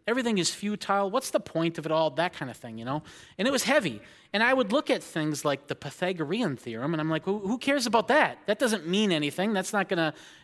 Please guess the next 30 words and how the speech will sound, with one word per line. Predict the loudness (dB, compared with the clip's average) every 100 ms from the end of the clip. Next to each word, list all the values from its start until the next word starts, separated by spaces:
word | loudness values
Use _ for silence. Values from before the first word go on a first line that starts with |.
| -6
do | 0 2
anything | 2 0 -2 -4
for | -2 -2
me." | 0 2
And | 0 -2 -8 -20 -20 _ _
Shakespeare, | -2 0 0 -2 -4 0 0 2
I | 2
mean, | 2
it's | 0
just | -6 -2
Old | -2 -2
English. | -4 0 0 0
I | -4
can't | -4 -4
even | 0
understand | 0 -2 -2 -2 0
what | 0
he's |
saying. | -2 0 -2 -4 -14 -20 _ _ _ _ _ _
I | -12
still | -4 -4
can't, | -4 -12 -14
to |
tell | -10 -10
you | -8
the |
truth. | -10 -10 -10 -10 -8
<laughs> | -8 -10 -18 -20 -4 0
But, | 2
uh, | 4 4 2